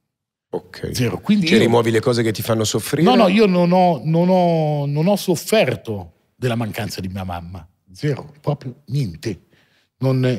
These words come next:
Speaker 2: nel mio, ehm, razionalmente parlandone, ti posso dire che non ho sofferto. Poi magari nell'inconscio sì, però ti posso dire razionalmente assolutamente non ne ho sofferto. Mentre i miei fratelli più grandi ne hanno sofferto parecchio,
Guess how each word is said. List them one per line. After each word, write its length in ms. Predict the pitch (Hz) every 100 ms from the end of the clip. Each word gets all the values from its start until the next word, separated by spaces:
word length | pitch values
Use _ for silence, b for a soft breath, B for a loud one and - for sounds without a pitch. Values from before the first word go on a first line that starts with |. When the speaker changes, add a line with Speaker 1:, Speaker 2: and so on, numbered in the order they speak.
| 87 -
Speaker 2:
nel 320 | 165 156 165
mio, 560 | 175 208 185 165 139
ehm, 640 | - 139 139 135 131 127 120 b b b b b b _ _ - - - -
razionalmente 960 | - - 180 - 202 202 202 196 147 143
parlandone, 800 | - 185 175 156 147 165 175 -
ti 140 | -
posso 260 | 135 147 -
dire 220 | 156 170
che 180 | 160 147
non 180 | 123 131
ho 340 | 131 131 - _
sofferto. 640 | - - 123 - 101 - -
Poi 140 | 254
magari 260 | 220 156 170
nell'inconscio 640 | 131 131 139 196 202 -
sì, 280 | 113 - - _
però 180 | - 196
ti 120 | 202
posso 260 | 147 131 -
dire 280 | 147 180 156 B B B
razionalmente 720 | - 127 160 160 156 143 135 127 110
assolutamente 760 | 117 - 127 127 131 131 135 147
non 160 | 127 110
ne 80 |
ho 40 | 95
sofferto. 540 | - 92 - 82 -
Mentre 560 | 107 147 196 156 101 101
i 80 | - b b b _
miei 140 | 135
fratelli 400 | 151 151 175 156
più 140 | 127 147
grandi 320 | 160 180 180
ne 80 | 151
hanno 140 | 117
sofferto 460 | 113 - - 120 110
parecchio, 540 | 98 101 104 - 87